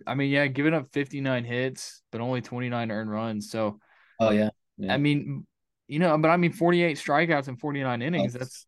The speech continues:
Speaker 1: almost one an inning.
Speaker 2: That's great, yeah.
Speaker 1: Um,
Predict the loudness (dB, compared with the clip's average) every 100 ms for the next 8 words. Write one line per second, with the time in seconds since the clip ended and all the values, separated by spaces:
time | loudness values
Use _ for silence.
0 | -6 0 0 0 -2 -2 -2 -2 -2 -4
1 | -8 -16 _ _ _ _ -14 -2 0 0
2 | -2 -6 -8 _ _ _ _ _ _ _
3 | 0 4 6 6 4 -2